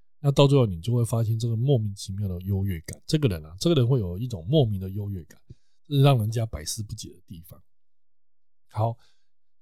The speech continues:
继续下来。也因为这样关系，很多人要解决问题嘛，尤其是男女之间，我们现在在男女之间的问题啊，就是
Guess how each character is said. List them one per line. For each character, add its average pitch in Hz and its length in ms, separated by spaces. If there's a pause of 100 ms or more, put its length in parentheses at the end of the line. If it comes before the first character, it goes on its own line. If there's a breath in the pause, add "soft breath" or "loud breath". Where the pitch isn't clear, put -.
(160)
继 - 140
续 165 120
下 151 160
来。 120 160 (1300)
也 131 120
因 156 120
为 160 80
这 151 80
样 143 80
关 139 120
系， 139 140
很 104 260
多 139 200
人 113 260 (140)
要 175 100
解 139 140
决 117 100
问 143 160
题 131 100
嘛， 110 300 (200)
尤 143 100
其 147 100
是 143 140
男 135 200
女 151 120
之 98 120
间， 120 140
我 117 60
们 101 180
现 190 180
在 175 80
在 170 140
男 147 180
女 123 120
之 127 160
间 131 120
的 120 80
问 123 140
题 101 100
啊， 87 80
就 113 160
是 123 160